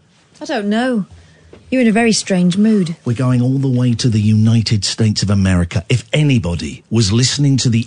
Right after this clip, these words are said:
Speaker 2: end of the show last night, we did a Periscope love bomb. I would say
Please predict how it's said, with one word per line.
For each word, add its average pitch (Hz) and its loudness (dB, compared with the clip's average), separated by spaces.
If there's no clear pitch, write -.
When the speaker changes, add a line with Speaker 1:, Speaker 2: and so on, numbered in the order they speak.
Speaker 2:
end 151 0
of 151 0
the 147 -2
show 135 0
last 117 2
night, 123 2
we 120 0
did 113 -2
a 101 -2
Periscope 151 -6
love 147 -6
bomb. 135 -6
I 165 -4
would 233 -4
say 160 -4